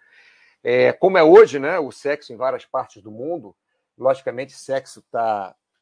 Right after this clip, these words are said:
intrinsecamente, por uma parte, ligado a casamento, relacionamento,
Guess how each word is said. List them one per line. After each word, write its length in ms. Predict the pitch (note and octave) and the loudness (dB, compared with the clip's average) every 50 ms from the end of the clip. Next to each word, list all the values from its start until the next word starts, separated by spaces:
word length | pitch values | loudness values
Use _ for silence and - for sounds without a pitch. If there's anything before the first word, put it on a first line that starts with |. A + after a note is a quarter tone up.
| _ _ _ _ _ _ _ _ _ _ _ | _ _ _ _ _ _ _ _ _ _ _
intrinsecamente, 1700 | E3 D3 C3+ C3+ _ - D#3+ F3 G#3 G#3+ G3+ D#3+ - - - - - - C#3+ A#2+ A#2 A#2+ C3+ D3 C#3+ C3+ - - - - G#2+ F#2 F2 _ _ _ _ _ _ _ _ _ _ _ _ _ _ _ _ | -16 -16 -16 -14 _ -6 -4 -4 -4 -4 -6 -10 -12 -14 -16 -18 -10 -8 -8 -8 -8 -8 -8 -8 -8 -10 -14 -18 -20 -20 -20 -20 -20 _ _ _ _ _ _ _ _ _ _ _ _ _ _ _ _
por 120 | - B2+ | -10 -10
uma 200 | B2+ B2+ C3 B2 | -8 -8 -8 -8
parte, 420 | - _ - C3+ B2+ - - - C3 | -6 _ 0 0 0 -2 -6 -14 -14
ligado 640 | A#2 A2 G2 G2+ B2+ C3+ C#3 C3+ A#2+ G#2 A2+ A2+ A2+ | -14 -14 -6 -2 2 2 4 2 2 -2 -6 -8 -6
a 220 | A2 A2 G#2 G2+ | -4 -4 -4 -4
casamento, 580 | - - B2 A2+ A2+ G#2+ A2 C3 D3 D3 - A2+ | -4 -6 -6 -6 -6 -8 -8 -8 -10 -10 -10 -10
relacionamento, 1040 | A2+ B2+ B2 G#2+ - - C3+ A#2+ A2+ G#2+ G2 A2 C3+ D3 D3 B2+ - _ G2 - | -10 -8 -8 -8 -8 -10 -10 -10 -10 -12 -12 -10 -10 -10 -10 -10 -14 _ -20 -20